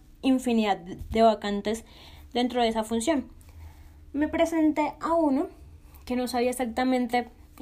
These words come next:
para qué era, fui a la entrevista, hice las pruebas, me llamaron a la capacitación y pasé. Entré, empecé a trabajar. Así como les digo, pues yo con mis jefas jamás he tenido un problema.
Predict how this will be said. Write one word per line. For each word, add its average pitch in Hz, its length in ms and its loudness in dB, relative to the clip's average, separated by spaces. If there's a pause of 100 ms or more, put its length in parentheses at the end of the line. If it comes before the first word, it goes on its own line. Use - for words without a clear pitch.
para 220 200 -2
qué 302 340 0
era, 294 220 -2
fui 233 160 -6
a - 20 -4
la 208 60 -6
entrevista, 262 680 -4
hice 240 140 -6
las 196 140 -8
pruebas, 285 580 -2 (1040)
me 233 140 0
llamaron 220 340 -2 (560)
a 240 80 0
la 240 140 0
capacitación 233 640 -4 (380)
y 220 100 -4
pasé. - 380 -8 (1080)
Entré, 254 600 0
empecé 254 440 -4
a 220 80 -6
trabajar. 233 520 0 (1000)
Así 269 160 -10
como 262 240 0
les 269 220 0
digo, 226 300 -2
pues 254 140 -2
yo 226 160 -2
con 233 200 0
mis 240 160 -2
jefas 226 400 -2
jamás 226 520 -2
he 214 60 -4
tenido 226 320 -2
un 214 140 -4
problema. 233 500 0